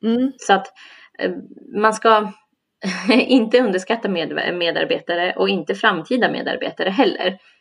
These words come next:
Speaker 2: på, som ett sätt att attrahera, ehm, framtida, alltså framtida <laughs> arbetskraften, eller vad man ska säga, i och med
Speaker 1: Mm.
Speaker 2: att kravet kommer ju mer och mer. Man vill ju se,
Speaker 1: Mm.
Speaker 2: man vill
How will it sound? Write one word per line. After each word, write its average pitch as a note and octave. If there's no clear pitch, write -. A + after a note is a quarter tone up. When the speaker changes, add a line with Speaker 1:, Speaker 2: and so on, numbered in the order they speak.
Speaker 2:
på, F#3
som F#3
ett E3+
sätt -
att D#3
attrahera, E3
ehm, F3+
framtida, D#3+
alltså G3+
framtida F#3+
<laughs> A3
arbetskraften, F#3
eller D#3+
vad D#3
man D#3+
ska -
säga, -
i G3
och G3
med F3
Speaker 1:
Mm. F3
Speaker 2:
att -
kravet A3
kommer B3+
ju E3
mer -
och G3+
mer. G#3+
Man F#3
vill G3
ju F3+
se, F#3
Speaker 1:
Mm. A3
Speaker 2:
man A#3+
vill G#3+